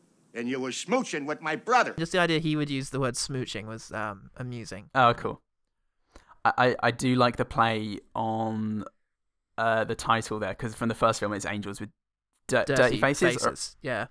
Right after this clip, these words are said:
Speaker 3: and ev-, and this one is angels with even dirtier faces.
Speaker 2: Yeah. <laughs>
Speaker 3: It's that crapness
Speaker 2: Yeah.
Speaker 3: that I like in a, in a, in a sight gag.
Speaker 2: <laughs>
Speaker 3: When, when Kevin's talking to this French guy on the plane, um,
Speaker 2: Oh, yeah.
Speaker 3: um,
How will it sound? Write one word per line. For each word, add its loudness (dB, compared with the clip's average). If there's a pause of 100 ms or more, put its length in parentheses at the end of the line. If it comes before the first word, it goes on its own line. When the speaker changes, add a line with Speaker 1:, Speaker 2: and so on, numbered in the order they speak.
(100)
Speaker 3:
and 2
ev-, 2
and -2
this 0
one -4
is -6
angels -4
with -10
even -8
dirtier -4
faces. -10 (200)
Speaker 2:
Yeah. -4
<laughs> -8 (520)
Speaker 3:
It's -8
that -4
crapness -4 (240)
Speaker 2:
Yeah. 2 (140)
Speaker 3:
that -4
I -4
like -6
in -4
a, -8 (100)
in -8
a, -6
in -6
a -4
sight -4
gag. -6 (600)
Speaker 2:
<laughs> -8 (240)
Speaker 3:
When, 4
when 0
Kevin's 2
talking 0
to -6
this -4
French 0
guy 0
on -2
the -6
plane, -2 (280)
um, 0
Speaker 2:
Oh, 6
yeah. 2 (920)
Speaker 3:
um, 0